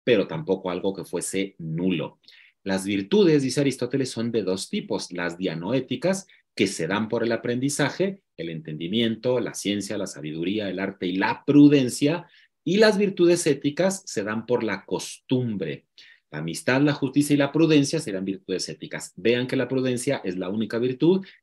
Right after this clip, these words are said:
que se comparte como ética y dianoética, precisamente por la relevancia que tiene tanto para generar costumbres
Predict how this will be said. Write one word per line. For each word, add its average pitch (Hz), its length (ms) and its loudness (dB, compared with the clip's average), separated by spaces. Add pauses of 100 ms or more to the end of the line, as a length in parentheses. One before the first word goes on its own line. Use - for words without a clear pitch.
que - 100 0
se 95 220 -4
comparte 110 560 -4
como 87 280 -8
ética 95 360 -4
y - 20 2
dianoética, 131 880 -2 (140)
precisamente 123 640 0
por 110 120 -4
la 101 80 -4
relevancia 92 480 -6
que 123 80 -4
tiene 123 360 -2
tanto 98 580 -4
para 87 420 -8
generar 92 400 -2
costumbres 151 640 0